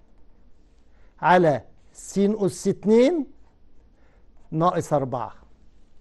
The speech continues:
الله، الله، الله، الله، الله، ده الرمز والعدد هنا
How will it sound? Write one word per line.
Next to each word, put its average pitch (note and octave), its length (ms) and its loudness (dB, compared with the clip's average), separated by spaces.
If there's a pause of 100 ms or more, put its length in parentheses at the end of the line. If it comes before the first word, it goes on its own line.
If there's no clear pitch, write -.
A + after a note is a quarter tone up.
(1700)
الله، D3+ 340 -2
الله، D3 280 -2
الله، C#3+ 260 -4
الله، C#3+ 260 -4
الله، C#3 220 -8 (720)
ده D3+ 140 0
الرمز F#3 600 6
والعدد F#3 840 6
هنا D4 460 10